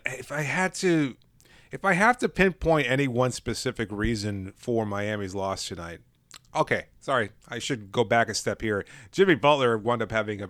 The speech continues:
a pretty decent game, thirty points, ten rebounds, ten assists, so a empty triple-double. And I use that term because I, I feel like there were moments there where Jimmy was playing really, really well. And I know I'm gonna sound like I'm being overly critical of a guy who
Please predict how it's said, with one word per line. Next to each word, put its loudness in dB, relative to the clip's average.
a -8
pretty -6
decent 2
game, 0
thirty 4
points, -2
ten -2
rebounds, 0
ten -2
assists, -4
so -2
a -4
empty 0
triple-double. -10
And -6
I 2
use 0
that 0
term -4
because -2
I, -2
I 2
feel -2
like 0
there 2
were 6
moments 2
there 4
where 4
Jimmy 0
was -2
playing -4
really, 0
really -2
well. -6
And -6
I -2
know 0
I'm 0
gonna 2
sound -2
like 0
I'm -4
being -4
overly -2
critical -6
of -6
a -4
guy 0
who -2